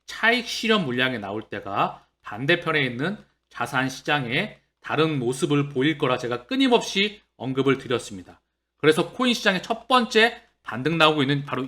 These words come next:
이 이유예요. 첫 번째 매크로 지표이고요. 두 번째 포우에서 포스 전환 기대감, 이더리움에 그 부분이 반영되고 있고요. 자, 이 부분으로 인해서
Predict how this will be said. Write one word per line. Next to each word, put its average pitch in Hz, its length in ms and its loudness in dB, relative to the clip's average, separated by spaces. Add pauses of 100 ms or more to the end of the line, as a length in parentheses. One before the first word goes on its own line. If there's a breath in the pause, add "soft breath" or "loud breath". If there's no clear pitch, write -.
이 202 260 8
이유예요. 120 920 4 (280)
첫 - 180 -4
번째 190 340 6
매크로 156 320 4
지표이고요. 147 720 4 (200 loud breath)
두 131 100 -6
번째 160 480 4
포우에서 226 800 4 (220)
포스 - 260 -2
전환 165 300 4
기대감, 127 440 2
이더리움에 143 800 2 (100)
그 139 120 -8
부분이 143 240 0
반영되고 127 480 0
있고요. 92 320 -10 (280)
자, 107 100 -14
이 147 140 0
부분으로 139 360 0
인해서 196 480 2